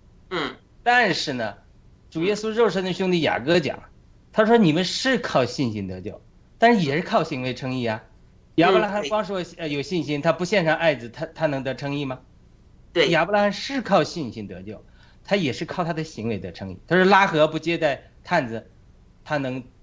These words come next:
Speaker 2: 得称义吗？”他是靠他的信心，
Speaker 1: 嗯。
Speaker 2: 他有了信，
Speaker 1: 嗯。
Speaker 2: 呃，他就会生发出行为，他是一件事物的两个方面，
Speaker 1: 嗯。
Speaker 2: 这是一个非常微妙的平衡。如果我们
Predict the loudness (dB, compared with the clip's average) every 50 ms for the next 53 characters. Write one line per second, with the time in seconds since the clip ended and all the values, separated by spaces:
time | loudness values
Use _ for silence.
0 | -16 _ -8 -8 -8 -6 -6 -6 -4 -4 -4 -6 -8 -10 -14 -20 -20 _ _ -20
1 | -20 _ _ -2 0 0 0 -2 -2 -2 -2 0 0 2 2 2 0 -4 -6 -8
2 | -6 -4 -4 -4 -4 -6 -8 -8 -4 -4 -2 -2 -2 -4 -6 -8 -8 -6 -4 -2
3 | -2 -2 -2 -4 -6 -10 _ -20 -20 _ _ -14 -14 -12 -6 -2 -2 2 2 2
4 | 4 4 2 2 2 2 2 4 4 4 4 4 4 2 0 -2 -6 -10 -8 -6
5 | -6 -6 -6 -6 -8 -6 -4 -2 -2 0 2 2 0 0 0 -2 -2 -2 0 0
6 | 0 0 -2 -4 -8 -4 -2 0 2 2 2 2 0 0 -4 -8 -18 -20 -20 -20
7 | -20 -20 -20 -20 -20 -20 -20 -20 _ -16 -8 -4 -4 -4 0 0 0 0 2 4
8 | 2 2 2 0 2 4 6 6 6 6 4 4 2 2 2 4 4 2 2 0
9 | -2 -6 -12 -14 -14 -14 -14 -16 -20 -20 -20 _ _ _ _ _ 0 2 4 4
10 | 6 6 6 4 4 2 0 0